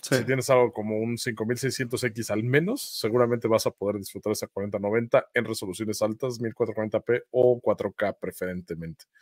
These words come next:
Speaker 2: Eh, ¿qué más? Tenemos acá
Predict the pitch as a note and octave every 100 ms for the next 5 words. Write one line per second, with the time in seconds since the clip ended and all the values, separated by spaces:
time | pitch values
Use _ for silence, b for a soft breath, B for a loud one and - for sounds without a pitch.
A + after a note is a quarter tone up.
0 | B B B B B B - D3 D#3 E3
1 | E3 _ _ _ _ _ _ _ _ _
2 | _ - D#3+ D#3 E3 - D3 D#3+ D3 C3+
3 | E3 E3+ -